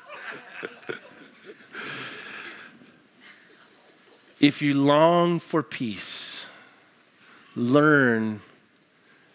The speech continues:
that God's plan is better than anything you can come up with, and he's already got the details covered. And you can rest in that. Next implication. God works in people as he sees fit and in his time.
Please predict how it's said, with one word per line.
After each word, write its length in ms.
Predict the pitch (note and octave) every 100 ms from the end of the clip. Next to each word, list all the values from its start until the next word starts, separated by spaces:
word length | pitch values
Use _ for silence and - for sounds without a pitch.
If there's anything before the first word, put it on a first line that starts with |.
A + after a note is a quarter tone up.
| _ -
that 220 | A2+ A2
God's 320 | A#2+ A#2+ A2
plan 320 | - B2+ A2+
is 100 | G#2
better 320 | F#2 A#2 A2
than 140 | G#2 G#2
anything 340 | G#2 G2+ G#2+
you 80 | G2+
can 60 | F#2+
come 180 | G2+
up 160 | G2 -
with, 220 | G2 -
and 100 | A2+
he's 140 | G#2+ G#2+
already 240 | G#2+ G#2
got 160 | G#2 -
the 60 | F2+
details 400 | G2+ - F#2 -
covered. 360 | F2+ D2+ - - - - - - - - - A2+
And 80 |
you 60 | A2
can 160 | A2+ G2
rest 320 | F#2+ - -
in 140 | D#2
that. 200 | C2 B1+ _ _ _ _ _ _ _ - - - - _ _ _ _ _ _ _ _ _ _ _ _ _ _ - - -
Next 260 | F3 F#3+ -
implication. 600 | G3 F3+ F#3+ E3 C3+ G2+ - - - - _ _ _ _ _ _ _ _ - - - - -
God 220 | F3+ G3
works 260 | G#3+ -
in 60 | G3+
people 320 | G3+ G#3+ G3+
as 140 | E3+ G#3
he 120 | G3+
sees 300 | - G#3 -
fit 300 | - G#3 A3
and 140 | F#3+ F#3+
in 220 | F#3+ F#3+
his 280 | F#3+ F#3+ -
time. 480 | G3 F#3 C#3+ A2